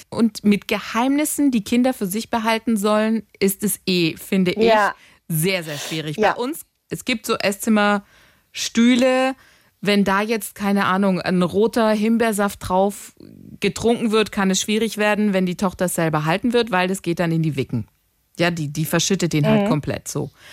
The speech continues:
Speaker 1: So, jetzt war der Papa nicht zu Hause und die laxe Mama, in dem Fall ich, hat dann gesagt, „Jo, kein Problem,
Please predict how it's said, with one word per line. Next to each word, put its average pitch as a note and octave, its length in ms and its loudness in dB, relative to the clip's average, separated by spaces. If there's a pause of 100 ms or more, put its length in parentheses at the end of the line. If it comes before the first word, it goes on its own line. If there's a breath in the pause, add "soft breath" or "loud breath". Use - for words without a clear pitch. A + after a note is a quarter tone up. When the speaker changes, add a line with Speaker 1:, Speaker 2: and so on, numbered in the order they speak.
(220 loud breath)
Speaker 1:
So, C3+ 140 -4
jetzt C#3 200 -6
war E3+ 140 0
der E3+ 80 0
Papa D#3+ 240 0
nicht D3+ 180 -2
zu C#3+ 140 -4
Hause A#3 340 2 (140)
und F#3 160 0
die F#3+ 60 2
laxe F#3 340 0
Mama, A3 480 2
in G3 120 0
dem F3 160 -2
Fall F3 220 -2
ich, A3+ 160 -4
hat A3+ 100 -2
dann F#3+ 120 0
gesagt, E3 320 -2
„Jo, E3 200 4
kein D#3 220 0
Problem, E3 480 4